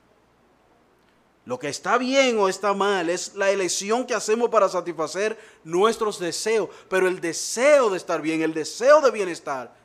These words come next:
es algo que está en nosotros, como ya dijimos en principio del mensaje. Pero fíjense también, hermano, cuál es el problema de esta gente en la pregunta que hace. Es la indefinición. ¿Quién nos mostrará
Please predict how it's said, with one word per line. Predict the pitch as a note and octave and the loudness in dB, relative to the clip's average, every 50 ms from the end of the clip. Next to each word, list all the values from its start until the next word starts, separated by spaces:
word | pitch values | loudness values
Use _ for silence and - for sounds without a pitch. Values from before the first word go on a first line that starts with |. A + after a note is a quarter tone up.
| _ - | _ -18
es | - - F3 | -14 -12 -12
algo | F3 F3+ F#3 G3 F#3+ | -10 -10 -10 -12 -10
que | F#3 | -10
está | D#3+ - - - - F#3 G3+ A3 | -12 -12 -12 -12 -10 -10 -8 -8
en | G3+ F3+ | -8 -10
nosotros, | D#3+ - F3 G3 A3+ A3 F#3+ D#3 | -12 -10 -10 -10 -10 -10 -12 -12
como | D3 C#3 C3 | -12 -12 -12
ya | B2+ C#3 C#3 | -10 -10 -10
dijimos | C3+ C3 C#3+ D#3+ F#3+ F#3+ D3+ - - _ _ _ _ _ _ - | -10 -12 -12 -12 -12 -14 -14 -18 -20 _ _ _ _ _ _ -8
en | C#3+ C#3+ | -8 -8
principio | C3+ C3+ C3 B2+ A#2 - D#3 F3+ F3 F#3+ | -8 -8 -10 -10 -10 -10 -12 -10 -10 -8
del | F3 D#3+ | -8 -8
mensaje. | D#3 D#3 D3 C#3+ - F#3 A3 A3+ F#3+ E3 C#3+ _ _ _ _ _ _ _ _ _ _ _ _ _ _ _ _ _ _ _ _ _ _ _ _ _ _ _ _ _ _ _ _ _ - | -8 -8 -10 -10 -12 -12 -12 -14 -14 -18 -20 _ _ _ _ _ _ _ _ _ _ _ _ _ _ _ _ _ _ _ _ _ _ _ _ _ _ _ _ _ _ _ _ _ -2
Pero | E3 E3 D#3+ C#3+ | 0 0 0 0
fíjense | - D#3+ F#3 F#3+ G3+ G3 G3 G#3 | -4 -4 -2 0 0 0 0 -2
también, | F3+ G3 F3+ F3 F#3+ G3+ G3 | -4 -4 -4 0 0 0 0
hermano, | F#3 F3+ F#3 F#3+ G3+ F#3+ | -2 -2 -2 -2 -2 -2
cuál | - F3 E3+ E3+ | -2 -2 -2 -2
es | F3+ F3 F3+ | -2 -2 -6
el | F3+ F3+ | -6 -4
problema | A3+ G#3+ F3+ E3 E3 F3+ F3 | -4 -4 -4 -4 -4 -2 -2
de | E3 | -4
esta | D3+ - E3+ E3 D#3 | -4 -4 -6 -6 -4
gente | F3 A3 C#4 C#4 B3+ G#3+ F#3+ F3+ | -4 -6 -6 -4 -6 -6 -6 -4
en | E3 D#3+ | -4 -2
la | D#3 D3 | -2 -2
pregunta | D#3 C#3+ C#3 C#3 C#3 C3+ B2 C3+ B2 | -2 -4 -6 -6 -8 -8 -8 -8 -8
que | B2+ B2 | -8 -10
hace. | A#2+ A#2 A2+ - - G2+ _ _ _ _ _ _ _ _ _ _ _ _ _ _ _ _ _ _ _ _ _ _ _ _ _ | -10 -10 -12 -14 -18 -20 _ _ _ _ _ _ _ _ _ _ _ _ _ _ _ _ _ _ _ _ _ _ _ _ _
Es | - D#3+ G3 G3+ A#3 | -4 -4 -2 -2 0
la | B3+ B3+ B3 | 0 0 0
indefinición. | A#3+ A#3 A3 G#3+ G3+ G3+ G3 F#3+ F3+ E3+ D#3+ - F3 F#3+ B3 D4 C#4 A#3+ | 0 2 4 2 2 2 0 -4 -4 -4 -4 -6 -6 -4 -4 -2 -4 -4
¿Quién | - G3 G3 A3+ B3 | -4 -4 -4 -2 -2
nos | B3+ B3+ A#3+ | -2 -2 -2
mostrará | A#3+ A3+ - G#3+ F#3 F3+ F#3+ G#3+ A3 G#3+ - | -4 -4 -2 -2 0 0 2 0 0 0 -4